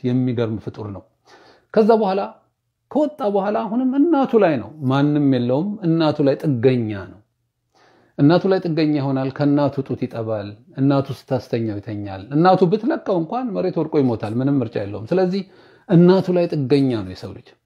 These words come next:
ምንም አመፅ የለም። እናቱ የምትሰጠውን ነገር፣ እናቱ የምታደርግለትን ነገር ከመከተል ውጭ ምንም የለውም።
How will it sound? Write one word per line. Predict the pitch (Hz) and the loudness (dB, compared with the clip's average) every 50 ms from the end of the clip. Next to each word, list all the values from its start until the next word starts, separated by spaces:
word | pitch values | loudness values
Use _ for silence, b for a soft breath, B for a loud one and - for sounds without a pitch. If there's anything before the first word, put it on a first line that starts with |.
| _ _ b b b b b b b b b b b b - | _ _ b b b b b b b b b b b b 2
ምንም | 139 185 247 302 277 | 4 6 6 6 6
አመፅ | - 160 160 160 156 156 | 4 4 4 2 2 0
የለም። | 139 131 123 127 156 185 196 185 156 - _ _ _ _ _ - | -2 -4 -4 -4 -8 -10 -12 -16 -20 -20 _ _ _ _ _ -4
እናቱ | 135 127 143 156 165 | -2 0 0 0 0
የምትሰጠውን | 196 190 170 156 - - 160 - 151 147 143 | 0 -2 -2 -2 -2 -2 -2 0 0 2 2
ነገር፣ | 143 139 135 143 139 | 2 0 0 -2 -2
እናቱ | 143 147 165 165 | -2 -4 -6 -6
የምታደርግለትን | - 170 156 - 151 131 127 123 120 120 113 - 120 117 | -6 -6 -6 -4 -4 -4 -2 -2 -2 -4 -4 -4 -6 -8
ነገር | 117 113 123 120 | -6 -6 -6 -6
ከመከተል | - - 123 117 113 - - 117 - 117 | -4 -2 -2 -2 -2 -4 -6 -4 -4 -4
ውጭ | 120 123 - - | -4 -6 -6 -6
ምንም | 135 127 113 104 | -6 -6 -6 -6
የለውም። | 101 98 98 92 87 90 | -8 -10 -12 -14 -16 -18